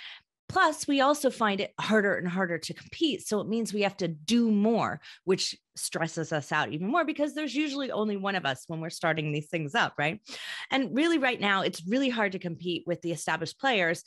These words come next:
Spotify is dumping hundreds of millions of dollars into the industry and giving this false sense of value. So everyone and their brother wants to jump into the podcasting business. Um, and, you know, starting a business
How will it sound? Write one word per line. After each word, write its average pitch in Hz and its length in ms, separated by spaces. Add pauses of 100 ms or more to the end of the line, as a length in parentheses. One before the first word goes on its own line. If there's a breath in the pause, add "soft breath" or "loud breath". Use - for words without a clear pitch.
(360 loud breath)
Spotify 240 540
is 202 80
dumping 185 400
hundreds 214 640
of 165 100
millions 170 380
of 156 60
dollars 147 340
into 151 160
the 147 120
industry 151 500
and 175 180
giving 233 240
this 185 280
false 196 320
sense 180 240
of 147 60
value. 233 460 (320 loud breath)
So - 360
everyone 269 380
and 214 100
their 190 80
brother 170 300
wants 151 240
to 160 100
jump 180 380 (100)
into 180 680
the 170 80
podcasting 147 760
business. 160 600 (440 loud breath)
Um, 180 380 (140)
and, 208 420
you 226 100
know, 196 360 (420)
starting 240 500
a 262 60
business 190 540